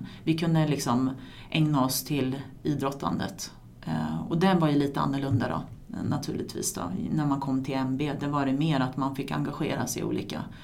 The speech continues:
uppdrag och sådär då. Eh, på gott och ont, säger jag, för att det var också, mm, nyttigt för att få insyn i, eh, hur en klubb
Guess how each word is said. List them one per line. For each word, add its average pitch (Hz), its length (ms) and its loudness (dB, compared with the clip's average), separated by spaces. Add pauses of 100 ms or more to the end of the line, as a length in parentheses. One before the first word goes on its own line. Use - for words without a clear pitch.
uppdrag - 600 -2
och - 80 -6
sådär - 320 -6
då. 60 60 -6 (960)
Eh, - 340 -2
på 208 80 8
gott 185 280 8
och 156 100 6
ont, 233 240 12
säger 131 300 4
jag, 104 220 0
för 156 100 0
att 147 120 -2
det 135 100 2
var 196 120 6
också, - 280 4
mm, - 600 4 (120)
nyttigt 180 460 4
för - 160 -2
att 143 140 0
få 151 120 0
insyn 202 440 4
i, - 340 2
eh, 110 400 0
hur 151 200 4
en 135 140 2
klubb 135 320 0